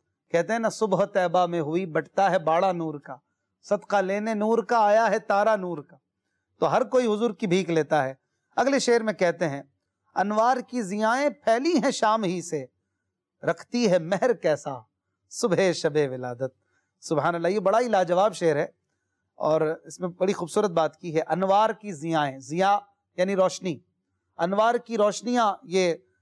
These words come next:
शाम ही से फैली हैं, यानी पिछली शाम, अभी हुजूर की विलादत हुई नहीं है, जो पिछली शाम है, जैसे ही बारहवीं रात लगी है, तभी से रात में एक अजीब कशिश नजर आ रही है।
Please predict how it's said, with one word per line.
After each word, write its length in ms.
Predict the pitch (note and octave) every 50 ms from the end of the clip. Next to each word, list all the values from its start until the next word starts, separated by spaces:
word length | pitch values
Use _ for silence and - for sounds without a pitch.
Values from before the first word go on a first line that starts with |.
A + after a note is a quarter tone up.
| _ _ _ _ _ _ _ _ _ _ -
शाम 460 | - - - G3+ G#3+ A#3+ C4 C4 A#3
ही 200 | F3 A#3 C4 B3+
से 180 | - - C#4
फैली 360 | - - E3+ F#3+ G3+ G3+ G#3 F#3
हैं, 100 | E3+ F3+
यानी 280 | F3+ G3 A3 A3 - _ _ _ _ _ _ _ -
पिछली 360 | - A3+ - - A#3+ C#4 C#4
शाम, 320 | - - A3 F#3+ E3+ D3 D3+
अभी 180 | E3 E3+ A3
हुजूर 280 | F#3+ F3+ F#3+ G#3+ B3+ B3
की 120 | G3 B3+
विलादत 380 | B3 A3 G#3+ G#3+ A#3 G3 C4 F#3+
हुई 160 | A3+ C4 C4+
नहीं 180 | B3+ A#3+ G#3+ F#3+
है, 180 | G3 G#3 - _ _ _ _ _ -
जो 60 | - G3+
पिछली 500 | - - B3+ B3+ - - C4+ D#4 D4+ A#3
शाम 360 | - B3 A3+ A#3+ C4+ C4 A#3+
है, 260 | G#3+ A3+ A#3+ - _ _ _ _ _ _ -
जैसे 280 | D#3+ G#3 G#3 - B3 B3+
ही 160 | A#3 B3+ C4
बारहवीं 580 | G3+ F#3+ G#3 G#3+ A3+ A#3+ B3 C4+ B3+ G#3+ F#3
रात 340 | E3 E3+ F#3 G#3+ C4 C4 -
लगी 280 | A3+ G#3 G3 G3+ A3+ G3+
है, 240 | F3 F3+ F3+ F3+ _ _ _ _ _ _ -
तभी 220 | C4+ C#4 E4 E4 C#4+
से 160 | A3+ D#4 E4+
रात 320 | C#4 B3+ C4 D4 D4 -
में 100 | C#4+ D#4+
एक 100 | D4+ A#3
अजीब 320 | C4+ A3+ F3+ C4+ D#4+ D#4+ - -
कशिश 280 | B3 - - C#4+ A3 A#3+
नजर 220 | B3 A3 G#3+ G#3
आ 80 | G3+ G3
रही 200 | F#3+ G#3 A3 G3+
है। 240 | F3 F3 E3 -